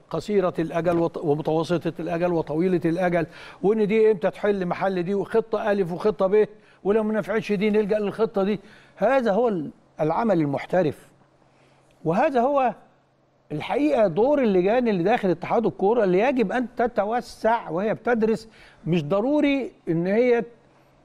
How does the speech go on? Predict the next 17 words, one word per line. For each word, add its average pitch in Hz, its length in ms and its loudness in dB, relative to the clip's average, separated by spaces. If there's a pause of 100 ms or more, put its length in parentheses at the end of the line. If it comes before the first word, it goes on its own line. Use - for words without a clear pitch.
(300)
يعني 160 400 0
دورها 220 320 2
يقتصر 208 500 -2
على 214 340 0
فترة 226 340 -2
الانتقالات 190 540 -2
فتفاجئنا. 185 1160 -4 (600)
مثلا 220 220 0
يجي 240 160 0
يقول 233 180 4
لك 220 160 -4
إيه، 202 180 2
إلغاء 240 680 0 (340)
العقود 185 440 -2
القديمة 170 440 -2
فجأة. 202 420 -2 (1600)
العق-، 139 260 -4